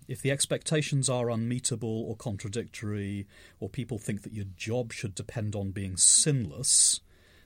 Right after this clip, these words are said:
that makes authentic exposure really difficult, I think, for leaders. And if you're feeding everybody else, and probably this is, this is a chief point for me, if you're feeding everybody else but nobody is feeding you,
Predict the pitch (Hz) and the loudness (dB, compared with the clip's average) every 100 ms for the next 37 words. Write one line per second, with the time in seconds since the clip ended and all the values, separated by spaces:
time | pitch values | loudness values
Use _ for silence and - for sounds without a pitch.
0 | - 127 - 120 113 - 107 - 110 110 | -8 -6 -4 -4 0 0 -2 -4 -6 -6
1 | 101 107 - - 107 101 98 92 95 113 | -8 -4 -4 -2 -4 -4 -4 -6 -4 -2
2 | 110 104 92 95 - - 87 98 87 - | -2 -2 -4 -6 -10 -12 -12 -12 -12 -12
3 | 80 - 90 78 - 73 - - - 127 | -14 -12 -14 -14 -16 -8 -2 0 0 -2
4 | 170 196 - 165 147 135 117 104 95 120 | -2 -2 -2 0 0 0 -2 -4 -2 -4
5 | - - - - 117 - 160 143 135 143 | -2 0 0 -2 -10 -12 -10 -6 -4 -2
6 | 90 - - - 175 - - 143 - - | 2 2 2 -2 -6 -4 -4 -8 -8 -12
7 | - 90 80 - _ - - - - _ | -12 -12 -14 -16 _ -20 -20 -20 -20 _
8 | 131 127 - 190 180 151 131 120 117 117 | -6 -4 -2 0 0 0 0 0 0 -2
9 | - 117 113 117 123 120 110 107 101 - | -4 -4 -2 0 -2 -2 -4 0 0 0
10 | 104 95 90 92 110 78 - - | -4 -6 -6 -6 -6 -8 -10 -12